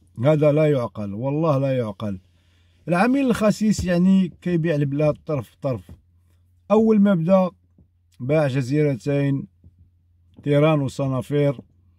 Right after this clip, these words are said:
وكذلك باع النيل، وكذلك هو هذا الوقت باع سيناء اللي مسقية بدم الشهداء. لا حول ولا قوة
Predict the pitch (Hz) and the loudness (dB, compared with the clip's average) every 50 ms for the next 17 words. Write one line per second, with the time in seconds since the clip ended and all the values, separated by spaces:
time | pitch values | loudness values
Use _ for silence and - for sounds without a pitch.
0 | _ _ _ _ _ _ _ _ _ _ _ _ _ - 156 147 - 208 220 196 | _ _ _ _ _ _ _ _ _ _ _ _ _ -8 -6 -2 0 2 2 4
1 | 240 233 226 196 175 151 - - - - _ - - - _ _ _ _ _ _ | 4 4 4 4 2 2 0 -4 -14 -20 _ -20 -20 -20 _ _ _ _ _ _
2 | _ _ _ _ _ _ _ - 135 165 196 190 175 175 175 175 175 180 185 185 | _ _ _ _ _ _ _ -6 0 2 4 4 4 2 2 2 2 2 2 2
3 | 180 175 165 - _ _ _ _ - - _ _ _ _ _ _ _ _ _ _ | 2 0 -2 -6 _ _ _ _ -20 -20 _ _ _ _ _ _ _ _ _ _
4 | _ _ _ _ - 135 120 - 160 160 143 170 165 160 160 165 165 156 - - | _ _ _ _ -14 -10 -4 0 2 2 4 4 4 4 4 4 2 0 -2 -8
5 | - - - - - 135 147 151 143 147 147 147 143 147 143 - _ _ _ _ | -20 -20 -14 -8 -4 -2 0 0 0 2 2 2 2 2 0 -2 _ _ _ _
6 | _ _ _ _ - 123 120 123 120 127 135 143 147 - - _ - - - _ | _ _ _ _ -12 -8 -8 -6 -4 -4 -4 -4 -4 -6 -10 _ -20 -20 -20 _
7 | _ _ - 113 110 123 127 127 127 127 117 113 - _ _ - - - 120 120 | _ _ -8 -4 0 0 2 2 2 0 -2 -4 -8 _ _ -18 -12 -6 -4 -2
8 | 117 120 117 110 - _ _ _ _ _ _ _ _ _ _ _ _ _ _ _ | -2 -2 -2 -4 -6 _ _ _ _ _ _ _ _ _ _ _ _ _ _ _
9 | _ - 131 139 143 160 156 143 - - - 180 185 175 175 165 147 127 139 151 | _ -4 -2 2 2 2 2 0 -2 -4 -6 -2 0 2 2 2 0 0 -2 -2
10 | 151 143 127 - - 156 143 127 135 135 120 123 139 127 - _ _ _ _ _ | 0 -2 -2 -4 -4 -4 -2 0 0 0 0 -2 -2 -2 -4 _ _ _ _ _
11 | _ _ _ _ _ _ _ _ _ _ _ - _ _ _ _ - - _ _ | _ _ _ _ _ _ _ _ _ _ _ -20 _ _ _ _ -20 -20 _ _
12 | _ _ _ _ - - - - - _ _ - 147 151 156 120 104 135 143 143 | _ _ _ _ -20 -20 -20 -20 -20 _ _ -2 0 0 0 0 0 -2 -2 0
13 | 139 139 135 135 135 - - 120 127 127 120 | -2 -2 -2 -2 -4 -6 -8 -8 -6 -6 -6